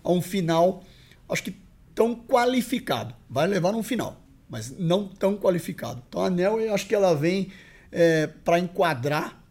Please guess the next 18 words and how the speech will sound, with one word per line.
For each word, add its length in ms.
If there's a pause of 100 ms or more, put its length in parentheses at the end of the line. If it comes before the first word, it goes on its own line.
(260)
ela 220
vem 180
pra, 240
pra, 300
pra 180
classificar 1300 (240)
e, 160 (120)
e 100
deixar 480
isso 240
aí 340 (460)
o 320
mais 300
redondo 500
possível 560
pra 160
empresa 420
lá. 220